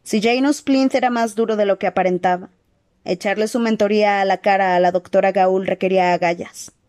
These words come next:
No obstante, el intercambio parecía haberla re-, haberla re-, revigorizado. ¿No sería fantástico que todos los televidentes sintieran por los tributos la misma pasión que este joven?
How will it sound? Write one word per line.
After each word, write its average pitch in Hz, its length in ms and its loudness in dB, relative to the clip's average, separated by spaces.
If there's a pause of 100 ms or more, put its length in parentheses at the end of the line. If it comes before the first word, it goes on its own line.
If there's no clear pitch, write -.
(800)
No 196 140 2
obstante, 214 720 -6 (160)
el 185 160 -2
intercambio 208 540 -2
parecía 214 600 -2
haberla 185 340 0
re-, 185 200 -8 (140)
haberla 196 420 -2
re-, 185 200 -4 (300)
revigorizado. 185 880 -2 (2000)
¿No 262 200 2
sería 294 260 -2
fantástico 247 840 -2
que 196 120 -2
todos 214 340 -2
los 233 180 0
televidentes 196 720 0
sintieran 202 460 -2
por 214 140 -2
los 202 160 -2
tributos 202 500 -2
la 196 140 2
misma 202 520 -2
pasión 196 420 -6
que 196 160 0
este 190 280 -4
joven? 190 460 -2